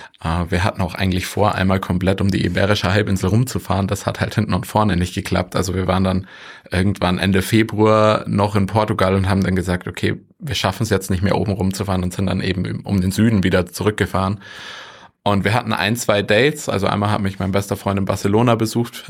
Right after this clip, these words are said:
für ein paar Tage und wir haben ein anderes Pärchen kennengelernt auf der Reise. Mit denen wollten wir Weihnachten verbringen und hatten uns dann auf einem Campingplatz verabredet, da eben ein paar Tage gemeinsam zu sein. Und das war dann schon so, dann hat man schon so ein bisschen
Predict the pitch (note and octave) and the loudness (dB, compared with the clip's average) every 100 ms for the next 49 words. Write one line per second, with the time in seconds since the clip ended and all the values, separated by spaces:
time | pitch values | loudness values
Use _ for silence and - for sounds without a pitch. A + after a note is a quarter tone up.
0 | - G#2 G#2+ A2 G#2+ A2+ G#2+ A2+ G#2 - | -12 -4 -2 0 0 2 2 4 2 0
1 | F#2+ F#2+ F#2 F#2+ G2 G2 F#2+ F2+ F2+ - | -2 -2 -2 0 2 2 0 -2 -4 -6
2 | - - - - G2+ G#2+ G#2+ - A#2+ G#2+ | -8 -8 -6 0 2 2 0 0 0 0
3 | G2+ A2+ A2 G2+ G2+ G2+ - G2+ A2 G#2+ | -2 0 2 2 2 0 -2 -2 0 0
4 | G2+ G#2 F#2+ F#2+ G2 G2+ F#2+ F#2+ F#2+ G2+ | 0 -2 -2 -2 -2 0 0 0 0 0
5 | A2+ A2 - A2+ G#2 A2 A#2 A#2+ - - | 0 0 -2 -2 0 2 0 -2 -12 -18
6 | - - - G2+ G#2 G2+ F#2+ - G2 G2 | -20 -20 -8 -2 0 2 0 0 0 0
7 | F#2 - - - A2 G2 G2+ B2+ A#2+ G#2 | -2 -6 -16 -10 -4 -2 0 0 2 0
8 | G#2+ - G#2+ - G#2+ G#2+ - G2+ G2 G2 | 0 -2 -2 0 2 2 0 0 0 0
9 | G2 G#2+ - G#2 G2+ G2+ G2 G#2 G#2 G2+ | -2 -2 -2 -2 -2 -2 -2 -4 -8 -6
10 | G2+ G2+ - - - - G#2+ G#2 A#2 G#2+ | -4 -6 -8 -20 -20 -4 -2 0 2 2
11 | G2+ G#2 G#2+ G2 G2 A2 G#2+ G2 A2+ A2 | 2 2 2 2 2 0 0 0 0 0
12 | G#2+ G#2+ - G#2+ G#2 G#2 | 0 -2 -2 -2 -2 -6